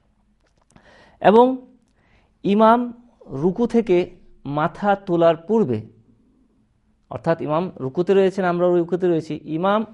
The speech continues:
ওঠার পূর্বে আমরা উঠে গেছি, যখনই দেখছি না ইমাম রুকুতে আছেন সাথে সাথে রুকুতে চলে যেতে হবে। এবং এ-, এটা দুটো রুকু হিসাব হবে না, কারণ ইমামের সাথে যেহেতু নামাজ পড়ছি,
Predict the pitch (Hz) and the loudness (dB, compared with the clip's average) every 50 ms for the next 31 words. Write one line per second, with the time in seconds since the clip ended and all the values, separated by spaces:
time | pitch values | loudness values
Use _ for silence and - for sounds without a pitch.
0 | - 453 370 - 165 - - 190 190 196 190 196 - - 196 214 208 190 160 165 | -18 -10 -6 -6 -6 -4 0 2 2 2 2 0 -4 -4 -2 0 0 2 2 2
1 | 180 190 190 - - _ - 151 190 208 214 208 196 170 139 139 127 107 107 - | 0 0 -2 -8 -18 _ -8 -6 -4 -2 2 2 2 2 2 0 -4 -4 -6 -8
2 | - - - - _ _ _ _ _ _ _ _ _ _ _ _ _ _ _ _ | -12 -18 -20 -20 _ _ _ _ _ _ _ _ _ _ _ _ _ _ _ _
3 | _ _ _ _ _ _ _ _ _ _ _ _ _ _ _ _ _ - 151 - | _ _ _ _ _ _ _ _ _ _ _ _ _ _ _ _ _ -12 -4 0
4 | 139 190 185 214 220 208 226 214 208 220 220 214 196 190 196 202 185 185 180 196 | 0 0 2 2 0 2 2 0 0 -2 -2 0 0 0 0 0 0 -2 -2 -2
5 | 202 214 208 196 214 208 202 - - _ - - 156 151 - 208 196 202 190 196 | -2 -2 -2 -2 -2 -4 -6 -6 -14 _ -8 -4 -4 -2 -2 -2 -4 -4 -2 -2
6 | 202 185 165 - 147 147 - - 147 139 156 151 156 151 135 120 113 107 98 - | 0 -2 -2 -2 -4 -6 -8 -8 -10 -8 -6 -6 -6 -6 -6 -6 -6 -6 -6 -8
7 | 87 73 76 78 80 - _ _ _ _ _ _ _ _ _ _ _ - 127 147 | -10 -14 -14 -14 -16 -18 _ _ _ _ _ _ _ _ _ _ _ -2 0 2
8 | 190 233 240 233 233 - 233 - 160 151 127 123 127 - - 127 - - 90 - | 2 2 2 0 -2 -8 -10 -6 -6 -6 -6 -8 -14 -16 -18 -20 -20 -20 -20 -8
9 | 117 156 196 170 147 143 170 175 170 226 220 196 196 190 202 220 190 175 - 202 | -2 -2 0 0 0 -2 -2 2 4 4 4 4 4 2 2 0 0 2 2 0
10 | 175 135 131 123 131 127 120 120 123 147 180 175 - - - 170 170 190 202 220 | 0 2 2 0 0 0 -2 -2 0 -2 -2 -2 -4 -8 -6 -4 -2 0 0 0
11 | 220 202 214 185 - 170 147 139 131 - 147 135 120 131 143 143 - - 170 170 | 0 -2 -4 -4 -4 -6 -8 -10 -10 -8 -8 -6 -6 -6 -8 -8 -6 -8 -8 -8
12 | - - 185 | -8 -12 -14